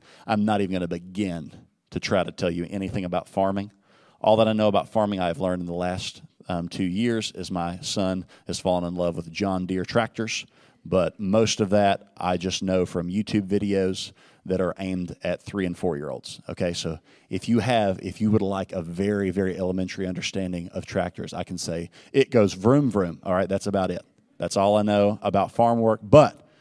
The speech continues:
I do know that God called the Jewish people who,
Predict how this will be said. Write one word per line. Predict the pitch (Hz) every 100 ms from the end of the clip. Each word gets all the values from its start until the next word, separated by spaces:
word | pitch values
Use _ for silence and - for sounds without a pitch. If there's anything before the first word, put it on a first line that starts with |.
| _ - -
I |
do | 113 131 190
know | 151 135
that | 123 110
God | 127 143 139
called | - 143 139 139
the | 120
Jewish | 95 120 147 -
people | 123 98 101 135 _ _ _ _ _ -
who, | 117 131 143